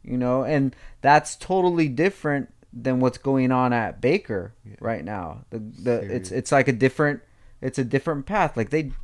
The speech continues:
Speaker 1: they done did all that
Speaker 2: Yeah.
Speaker 1: stuff already.
Speaker 2: Yeah.
Speaker 1: Like, these are a bunch of young guys. They're lit. They're killing it. Videographers on point. Like,
Speaker 2: Yeah.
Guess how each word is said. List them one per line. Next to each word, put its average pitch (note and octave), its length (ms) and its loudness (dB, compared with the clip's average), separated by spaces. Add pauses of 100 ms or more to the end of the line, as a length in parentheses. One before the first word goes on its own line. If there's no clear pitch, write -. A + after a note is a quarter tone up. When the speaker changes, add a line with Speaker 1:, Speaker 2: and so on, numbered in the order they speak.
Speaker 1:
they D3+ 100 0
done F#3 260 0
did F#3 480 -4
all B2 220 2
that G#2+ 320 -6
Speaker 2:
Yeah. G2 240 -4
Speaker 1:
stuff - 280 -18 (160)
already. G2+ 600 -4 (360)
Speaker 2:
Yeah. F2 140 -16
Speaker 1:
Like, F#2+ 180 -6
these B2+ 200 -4
are C#3 120 2
a A#2+ 60 2
bunch C3 300 0
of G#2+ 60 -10
young D3 360 0
guys. C#3 560 4 (320)
They're G2 120 -8
lit. C#3 580 2 (240)
They're - 160 -12 (100)
killing C#3+ 440 4
it. C#3 320 2 (560)
Videographers C3+ 760 6
on C3+ 160 2
point. A#2+ 520 -4 (240)
Like, G2+ 200 -2
Speaker 2:
Yeah. F2 160 -12